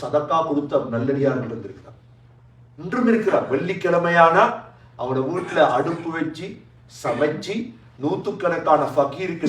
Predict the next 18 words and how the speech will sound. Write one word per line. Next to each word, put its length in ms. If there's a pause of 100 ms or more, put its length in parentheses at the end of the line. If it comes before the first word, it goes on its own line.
சாப்பாடை 500
கொடுத்து 220
கூட 180
தான் 100
ஜும்மா 200
போவார். 300 (920)
இன்னும் 220
இருக்கிறார், 500 (2750)
வாழ்றாங்க 440
உலகத்துல, 380 (880)
நல்லது 340 (120)
செஞ்சுட்டே 340
இருக்கிறாங்க. 380
ச-, 160
கிட்டத்தட்ட 420
மௌத்தானார் 640
துருக்கி 360
ஒருத்தர், 360